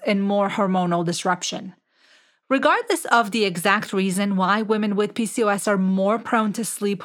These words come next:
problems, it's really important to understand that poor sleep quality can have very negative consequences when it comes to weight and overall health. When we don't sleep well, we have much greater appetite.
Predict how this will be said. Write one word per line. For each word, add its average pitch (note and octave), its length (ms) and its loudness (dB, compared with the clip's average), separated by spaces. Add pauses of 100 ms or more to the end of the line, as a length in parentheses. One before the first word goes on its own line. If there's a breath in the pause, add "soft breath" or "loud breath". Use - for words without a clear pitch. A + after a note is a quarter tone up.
problems, B3 720 2 (160)
it's B3+ 240 -4
really C4+ 220 0
important A3 420 0
to G3+ 60 0
understand F#3+ 640 0
that F3+ 320 0
poor C#4+ 260 2
sleep A3 480 -4
quality B3+ 800 0 (240 loud breath)
can G#3 140 -2
have G3 340 0
very A#3+ 460 -2
negative A3+ 420 0
consequences A#3+ 920 -2
when G3+ 120 0
it F#3+ 120 -4
comes G3 320 -2
to G3 100 -2
weight G3 540 -2
and A3 280 0
overall G#3 380 2
health. - 460 -4 (560 soft breath)
When A#3+ 240 0
we B3 100 0
don't C#4+ 300 0
sleep A#3 440 -4
well, G3 280 2
we G3+ 140 0
have G3+ 500 0
much G#3+ 400 0
greater G#3 480 0
appetite. C4 720 -2